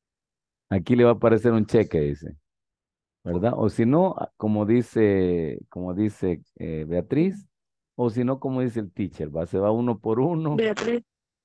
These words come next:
Speaker 1: Ah, Be-, Beatriz, perdón, como dijo Beatriz, que se va en el progreso.
Speaker 2: Beatriz.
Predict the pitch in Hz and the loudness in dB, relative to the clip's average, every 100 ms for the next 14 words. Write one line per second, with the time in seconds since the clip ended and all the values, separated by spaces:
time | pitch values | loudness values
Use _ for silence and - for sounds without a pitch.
0 | _ _ _ _ 120 117 113 104 101 - | _ _ _ _ -4 -4 -4 -2 -2 0
1 | 160 104 - 101 104 87 95 110 127 131 | 0 0 0 -2 -4 -6 -6 -4 -2 0
2 | 113 104 127 95 - 87 - 101 110 110 | 0 0 -2 -6 -6 -10 -6 -4 -4 -4
3 | 98 104 135 165 160 160 - _ _ _ | -4 -2 0 -2 -4 -10 -12 _ _ _
4 | _ _ _ _ 277 220 226 233 226 - | _ _ _ _ -6 -2 -2 -2 -4 -8
5 | 220 233 254 285 285 | -6 -4 -4 -4 -6